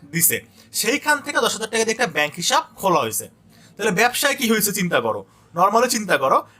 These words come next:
ব্যবসায় কি হয়েছে? ব্যবসায় প্রথমত নগদ টাকা আসছে কত? চল্লিশ হাজার? না, তিরিশ হাজার আসছে। কারণ কি? চল্লিশ হাজার টাকা তো পুরোটা ব্যবসা ক্যাশ হিসাবে আসে নাই, ওই থেকে,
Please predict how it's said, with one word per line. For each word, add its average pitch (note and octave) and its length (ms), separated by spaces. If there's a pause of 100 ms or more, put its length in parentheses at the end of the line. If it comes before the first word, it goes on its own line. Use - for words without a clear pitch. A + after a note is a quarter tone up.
ব্যবসায় F3 340
কি F3+ 160
হয়েছে? A2+ 280 (300)
ব্যবসায় F#3 440
প্রথমত G#3 300
নগদ F#3 280
টাকা G3+ 240
আসছে C3+ 260
কত? D#3+ 120
চল্লিশ F#3+ 340
হাজার? A#3 240 (220)
না, A2 380 (220)
তিরিশ C4+ 240
হাজার C#3+ 180
আসছে। - 180
কারণ F#3+ 200
কি? E3+ 220 (260)
চল্লিশ A3+ 320
হাজার C4 180
টাকা B3+ 220
তো B3+ 80
পুরোটা B3+ 460 (460)
ব্যবসা D3+ 400
ক্যাশ - 260
হিসাবে G#3 300
আসে C3+ 240
নাই, A2 140 (280)
ওই A3 240
থেকে, A#3 260